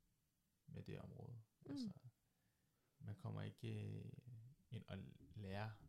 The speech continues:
Speaker 1: altså, hvad, hvad, hvad er det egentlig, det her, jeg sidder og laver? Øh, for nogle gange kan det godt gå lidt hurtigt og stærkt.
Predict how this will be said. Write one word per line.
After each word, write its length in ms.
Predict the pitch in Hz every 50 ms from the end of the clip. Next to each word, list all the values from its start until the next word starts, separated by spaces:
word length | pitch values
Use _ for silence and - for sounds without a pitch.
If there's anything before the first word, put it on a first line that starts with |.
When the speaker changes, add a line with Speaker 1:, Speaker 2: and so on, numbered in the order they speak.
| - - -
Speaker 1:
altså, 200 | - - - - - - - - - - - - - - - - -
hvad, 300 | - 123 110 101 98 95
hvad, 140 | 107 110 -
hvad 180 | - 113 110 98
er 80 | 104
det 100 | 101 82 71
egentlig, 200 | 107 98 92 -
det 100 | 104 101
her, 100 | 104 92
jeg 100 | 104 -
sidder 220 | - - - 71
og 40 | 67
laver? 160 | 65 64 98 104 - - - - - -
Øh, 180 | - 80 - -
for 120 | - - 90
nogle 240 | 98 113 113 107
gange 120 | 101 101 101
kan 80 | 107 107
det 80 | -
godt 160 | - - 104 -
gå 100 | - 95
lidt 160 | 98 98 98
hurtigt 360 | 107 - - 101 - - - -
og 100 | - -
stærkt. 460 | - - - 95 107 - - -